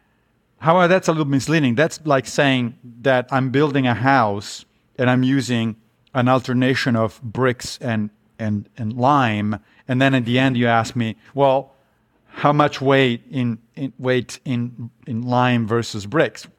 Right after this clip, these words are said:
I, I can tell you that there is a number there, right? There, there, but, but that doesn't tell you how the ho-, the house is put together. Just because the lime proportionally accounts for much less weight than the, than the, uh, bricks, that doesn't mean it's not important.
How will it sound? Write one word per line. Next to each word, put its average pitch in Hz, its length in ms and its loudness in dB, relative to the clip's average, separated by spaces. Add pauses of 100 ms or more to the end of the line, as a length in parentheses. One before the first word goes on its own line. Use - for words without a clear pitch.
(120)
I, - 40 -14 (260)
I - 40 -4
can 131 180 -2
tell 165 340 2
you 135 200 -8
that 135 240 -6
there 131 100 -2
is 143 120 0
a 139 60 -4
number 135 440 0
there, 123 280 -2
right? 127 220 -4
There, 123 140 -6
there, 127 260 -8 (320)
but, 147 260 0
but 143 120 0
that 175 180 2
doesn't 147 300 0
tell 139 220 2
you 127 80 -2
how 127 140 2
the 117 140 -2
ho-, 113 260 -2
the 123 120 -2
house 113 260 -2
is 101 80 -8
put - 220 -12
together. 98 420 -2 (400)
Just 135 240 0
because 143 300 0
the 135 100 0
lime 131 480 2 (760)
proportionally 127 840 0
accounts 127 420 -2
for 120 160 -2
much 123 360 -2
less 117 300 0
weight 120 420 -2
than 110 240 0
the, 104 200 -2
than 113 200 -6
the, 104 320 -4 (460)
uh, - 120 -14
bricks, 127 440 0
that 139 100 0
doesn't 139 300 2
mean 139 120 2
it's 123 140 -2
not 117 140 2
important. 107 520 0